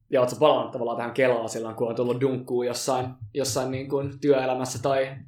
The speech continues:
tai niin kuin on, on tullut paljon vastoinkäymisiä, josta on niin kuin vaikea, vaikea tavallaan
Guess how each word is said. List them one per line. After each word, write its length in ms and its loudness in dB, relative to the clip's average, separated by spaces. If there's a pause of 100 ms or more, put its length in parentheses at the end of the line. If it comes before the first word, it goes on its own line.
tai 180 0
niin 180 -4
kuin 240 2 (300)
on, 200 -2
on 180 -2
tullut 300 2
paljon 460 2 (280)
vastoinkäymisiä, 800 0
josta 220 -8
on 60 -10
niin 120 -10
kuin 120 -8
vaikea, 520 -8 (640)
vaikea 360 0
tavallaan 600 -6